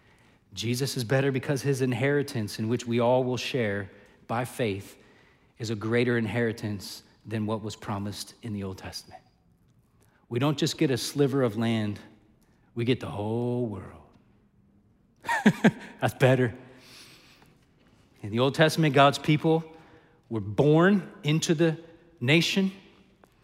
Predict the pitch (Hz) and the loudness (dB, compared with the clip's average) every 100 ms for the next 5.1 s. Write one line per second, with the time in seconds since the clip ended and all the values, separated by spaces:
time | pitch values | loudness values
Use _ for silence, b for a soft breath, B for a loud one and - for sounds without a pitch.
0 | b b b b - 104 110 123 143 170 | b b b b -14 -8 -2 4 6 4
1 | 165 - - - - 135 135 131 117 127 | 2 -10 -18 -16 -6 -4 -2 -2 0 2
2 | 123 120 117 - 120 110 98 120 117 110 | 2 2 -2 -2 -2 -2 -4 -4 -2 -2
3 | 120 107 92 87 _ _ _ _ _ _ | -2 -4 -6 -14 _ _ _ _ _ _
4 | _ _ 107 113 101 - 107 98 92 87 | _ _ -10 -8 -8 -4 -4 -6 -10 -14
5 | - | -18